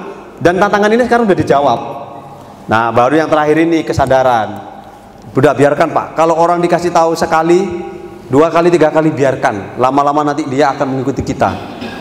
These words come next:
Kalau nggak percaya, buktikan sendiri, Pak. Karena memang orang yang bagus itu, hijrah itu susah, ya kan? Sama aja kayak kita ngajak, "Ayo nanti kita sholat jamaah bareng," susah. Tapi kalau di sana ada pengajian, ya kan? Ada makan gratis, mau dia, kan?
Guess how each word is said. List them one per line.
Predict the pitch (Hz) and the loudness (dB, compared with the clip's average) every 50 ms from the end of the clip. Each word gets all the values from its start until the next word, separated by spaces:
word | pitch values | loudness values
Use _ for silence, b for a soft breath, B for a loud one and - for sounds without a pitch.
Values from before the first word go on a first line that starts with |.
| - 165 - | -12 -4 0
Kalau | 123 123 131 135 | 0 0 2 2
nggak | 135 131 139 | 2 2 2
percaya, | 139 139 147 151 151 | 2 2 2 2 2
buktikan | 135 131 123 120 147 143 143 139 | 2 0 0 0 0 0 0 -2
sendiri, | - 131 123 123 120 117 | 0 0 2 2 2 2
Pak. | 104 101 - - - - - - - | 0 0 -2 -4 -8 -14 -16 -6 -2
Karena | 135 131 135 156 156 | 0 0 0 2 0
memang | 156 147 151 165 165 160 147 - - - - - - - - - - - - - - | 2 2 2 2 0 0 -4 -8 -10 -14 -14 -16 -18 -18 -18 -18 -18 -18 -18 -2 0
orang | 143 151 160 170 170 170 175 | 2 2 2 2 2 2 2
yang | 175 170 170 170 165 160 170 - - - - - - - - - - - - - - | 2 4 2 2 0 0 -2 -6 -12 -16 -16 -18 -18 -20 -20 -18 -18 -18 -18 -10 -2
bagus | 147 135 139 143 131 143 165 196 190 - | 0 2 2 2 4 2 2 2 4 2
itu, | - 165 165 196 196 185 160 143 | 2 4 4 4 4 4 2 2
hijrah | 135 123 156 160 160 | 2 2 2 2 2
itu | 160 156 185 180 | 2 0 0 0
susah, | - 190 - - 156 117 - 127 | 0 0 0 0 -2 -2 -2 -2
ya | 117 107 107 110 | 0 0 0 0
kan? | 117 131 131 101 | -2 -2 -4 -2
Sama | - 143 147 147 151 | 0 0 2 2 2
aja | 151 175 | 2 2
kayak | 170 170 160 156 | 2 2 2 2
kita | 170 165 165 | 0 -2 0
ngajak, | 160 160 160 139 160 165 - B B B B B B B - | 0 -2 0 0 0 -2 -2 B B B B B B B -2
"Ayo | 143 156 175 | 0 0 2
nanti | 170 156 156 - 202 175 | 2 0 0 0 0 0
kita | 147 170 165 165 160 156 156 135 - | 0 0 0 2 0 0 -2 -4 -4
sholat | - 165 156 156 156 139 | -4 0 0 0 2 2
jamaah | 147 143 147 156 156 147 | 2 2 2 2 0 0
bareng," | 123 131 131 147 151 139 | 0 0 0 0 -2 -4
susah. | 127 120 127 143 - - 107 98 - - - - - - - - - - | -6 -10 -10 -6 -4 -4 -4 -4 -6 -12 -18 -20 -20 -20 -20 -14 -4 -2
Tapi | 131 131 180 | 0 0 2
kalau | 160 160 165 165 151 | 2 2 2 2 0
di | 135 | -2
sana | 127 160 156 165 170 160 156 | -2 -2 -2 -2 -4 -2 -2
ada | 156 170 | 0 0
pengajian, | 170 170 170 170 151 139 151 175 185 160 139 | 0 0 0 0 0 2 2 2 2 2 0
ya | 127 127 135 | 0 -2 0
kan? | 151 170 175 175 - - B B B B B B | 0 0 -2 -4 -6 -10 B B B B B B
Ada | 143 147 165 165 | 0 2 4 2
makan | 170 160 165 175 175 | 2 2 2 2 2
gratis, | 143 147 143 - - 196 - 143 | 2 2 0 0 0 -2 -2 0
mau | 110 104 123 175 185 160 | -2 0 0 2 2 2
dia, | 147 139 127 120 | 2 2 2 2
kan? | 120 139 151 | 0 -2 -4